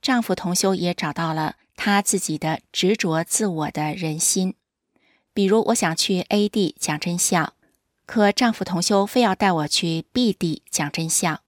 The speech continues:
守不住心性时，我会坚持己见，一路不停地抱怨丈夫同修。有时丈夫同修骑电车带我走的路泥泞不平，我也会抱怨指责，缺乏忍耐心和宽容，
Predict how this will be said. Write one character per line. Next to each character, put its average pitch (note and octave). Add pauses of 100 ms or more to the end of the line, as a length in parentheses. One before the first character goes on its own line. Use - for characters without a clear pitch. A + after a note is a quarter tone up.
(400)
守 -
不 G3+
住 G3
心 G#3+
性 F#3
时， F3
我 D#3
会 E3+
坚 F#3
持 F3
己 D#3
见， F3 (500)
一 G#3
路 A3
不 A3+
停 E3
地 F3+
抱 G#3+
怨 D#3+
丈 E3+
夫 E3
同 D3+
修。 E3+ (840)
有 F#3+
时 G#3
丈 A3
夫 -
同 F3+
修 F#3+
骑 -
电 F3
车 G3 (100)
带 F#3
我 E3
走 D3+
的 D3+
路 E3+ (120)
泥 E3
泞 F3+
不 F3+
平， E3 (480)
我 A#3+
也 G3+
会 F#3
抱 E3+
怨 D#3+
指 D3
责， D3+ (600)
缺 B3
乏 F3
忍 D#3+
耐 E3+
心 G#3
和 -
宽 G3+
容， D#3